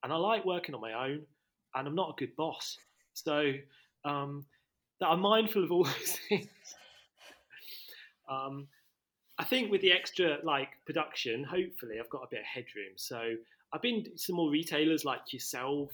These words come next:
and, um, a few of the shops locally. It's nice to have a bit of a representation in sort of communities, um, you know, in retail as well, 'cause my, yeah, my business model is so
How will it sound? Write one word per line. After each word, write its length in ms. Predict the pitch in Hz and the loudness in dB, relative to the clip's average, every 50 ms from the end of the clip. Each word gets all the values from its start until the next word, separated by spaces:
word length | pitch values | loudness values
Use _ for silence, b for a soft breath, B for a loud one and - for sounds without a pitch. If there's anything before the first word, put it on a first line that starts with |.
| - | -10
and, 260 | - 123 113 113 107 b b b b b b b _ 127 | -10 -10 -10 -10 -10 b b b b b b b _ -8
um, 240 | 120 117 117 117 120 | -8 -6 -8 -8 -10
a 40 | 123 | -10
few 160 | - - 165 | 0 2 2
of 60 | 147 | 2
the 40 | 139 | 4
shops 360 | - - - 139 - - - | 2 2 2 0 -2 -4 -4
locally. 480 | 151 143 143 143 143 - 131 127 131 131 | -2 0 0 -2 -2 -4 -4 -2 -2 -2
It's 160 | 131 - - | -4 -6 -6
nice 220 | 160 160 160 160 - | -4 -4 -4 -4 -8
to 80 | - | -10
have 140 | 135 131 - | -12 -12 -12
a 40 | 127 | -12
bit 160 | - 127 123 | -12 -12 -12
of 80 | 107 113 | -10 -10
a 40 | |
representation 880 | 120 117 - - - - 123 120 120 - 120 123 120 - - 120 113 113 127 131 | -10 -10 -10 -10 -8 -8 -8 -8 -6 -6 -6 -6 -6 -6 -8 -10 -10 -12 -12 -12
in 120 | 123 123 | -12 -12
sort 180 | - - - 92 | -10 -10 -10 -10
of 60 | - - _ _ - | -12 -14 _ _ -16
communities, 680 | - 127 123 123 123 - - - 120 113 110 - - - _ _ _ _ _ _ _ _ - | -10 -8 -8 -8 -8 -10 -10 -8 -8 -8 -8 -10 -14 -16 _ _ _ _ _ _ _ _ -12
um, 420 | 117 113 113 110 113 110 110 107 104 - _ _ _ _ _ _ _ _ _ _ _ _ | -10 -10 -8 -8 -10 -10 -12 -14 -16 -18 _ _ _ _ _ _ _ _ _ _ _ _
you 100 | - 143 135 | -12 -10 -8
know, 120 | 120 110 107 107 113 123 127 | -8 -8 -8 -8 -10 -12 -12
in 120 | 123 123 127 | -10 -8 -6
retail 500 | 131 156 170 - - 135 107 107 104 104 | -6 -6 -6 -6 -8 -6 -4 -4 -4 -4
as 120 | 101 104 | -6 -6
well, 320 | 120 123 135 123 110 104 - | -6 -4 -4 -6 -6 -8 -12
'cause 380 | - 117 113 107 - - - - _ _ _ | -14 -12 -12 -10 -10 -12 -14 -16 _ _ _
my, 140 | 147 151 156 | -8 -8 -6
yeah, 180 | 151 151 160 156 | -4 -2 -2 0
my 160 | 147 151 151 | 0 0 0
business 360 | 151 165 170 165 - 139 - | 0 0 -2 -2 -4 -6 -8
model 200 | 143 127 120 120 | -10 -10 -8 -10
is 100 | 110 - | -10 -6
so 220 | - 156 143 143 | -4 -2 0 0